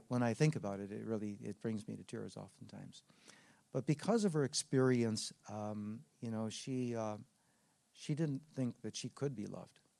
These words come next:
And I knew that, uh, I knew she struggled with love because I would say to her, um,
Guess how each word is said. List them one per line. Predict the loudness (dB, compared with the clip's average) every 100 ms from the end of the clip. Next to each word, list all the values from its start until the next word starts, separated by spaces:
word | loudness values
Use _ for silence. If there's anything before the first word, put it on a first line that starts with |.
| _ _ _ _ _ _ _ _ _ _
And | -10 -6 -6 -8 -12 -20 _ _ _ _ _ _ _ _ _ _ _ _ _ _ _ _ _ _ _ _ _ _ _ _ _ -2
I | 4
knew | 6 8 8 8
that, | 6 4 -2 -4
uh, | -4 -2 -6 -8 -20 _ -20 -20 -20 _
I | 0
knew | 4 4
she | 2 -4
struggled | -2 2 2 2 0 -2
with | -4 -2 -4 -6 -20 _ _ _ _ _ _
love | 0 2 2 -2 -10
because | -10 -6 -2 -2 0
I | 0 0
would | -2 -2
say | -4 -2 -2
to | -4 -8
her, | -8 -10 -12 _ _ _ -20 -20 _ -14
um, | -12 -10 -10